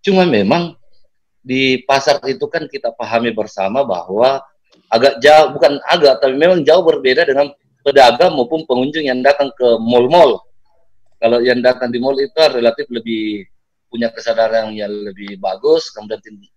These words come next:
tingkat pendidikan kadang-kadang lebih, eh, di atas. Kalau di pasar itu, ya kita tahu nih namanya juga anak pasar,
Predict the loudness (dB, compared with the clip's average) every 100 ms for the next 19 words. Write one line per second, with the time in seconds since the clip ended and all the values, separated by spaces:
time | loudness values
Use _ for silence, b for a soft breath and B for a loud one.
0 | -14 -10 -8 -8 -8 -8 -8 -6 -6 -6
1 | -4 -4 -6 -12 -12 -12 -18 _ _ _
2 | _ -6 -4 -4 -6 0 4 4 4 -6
3 | _ _ _ _ -2 0 0 -4 0 0
4 | 0 -2 -4 -4 -6 -8 -2 2 2 0
5 | _ _ _ _ _ _ -4 -4 -4 -6
6 | -6 -4 -6 -6 -10 -6 -6 -2 -2 -2
7 | -2 -2 -2 0 -2